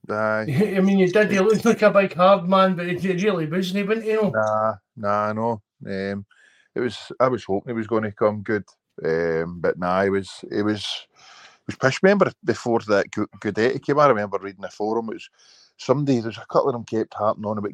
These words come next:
Speaker 1: John Guidetti this, John Guidetti that, uh, and then he came, uh, and I remember thinking, "Oh, this guy's gonna be sensational." But it was another. It was like Rasmussen. It was, yeah, hit and a miss.
Speaker 2: Uh, but he,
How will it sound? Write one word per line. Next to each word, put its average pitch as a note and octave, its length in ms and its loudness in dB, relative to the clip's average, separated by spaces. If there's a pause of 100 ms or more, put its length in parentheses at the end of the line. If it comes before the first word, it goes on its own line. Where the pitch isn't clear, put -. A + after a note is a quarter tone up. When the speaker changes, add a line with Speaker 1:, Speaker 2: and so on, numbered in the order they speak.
(120)
Speaker 1:
John A2 220 2
Guidetti G2+ 420 0
this, G#2 240 -2
John A2 240 -2
Guidetti G2+ 460 0
that, A2 300 4 (680)
uh, G#2+ 40 2
and G2+ 240 2
then A2+ 120 0
he G#2+ 100 0
came, C3 400 4 (1040)
uh, G2 40 -4
and F#2 340 0
I G#2 40 -2
remember G2+ 380 -4
thinking, G2 200 -10
"Oh, A2 120 -6
this A#2 180 -6
guy's F#2+ 300 -4
gonna F2+ 220 -4
be E2+ 180 -6 (160)
sensational." C#3 720 -2 (260)
But - 180 6 (520)
it - 20 -4
was G2+ 80 -2
another. A2 340 6
It G#2 60 -6
was G2 120 -10
like G2+ 140 0
Rasmussen. G#2+ 460 -4
It A2+ 100 -10
was, - 300 -16 (320)
yeah, A2+ 300 2 (760)
hit B2 120 6
and - 100 -6
a F2+ 60 0
miss. G#2+ 200 0 (1500)
Speaker 2:
Uh, D3 220 -2 (100)
but D#3 140 -8
he, G#3+ 300 -6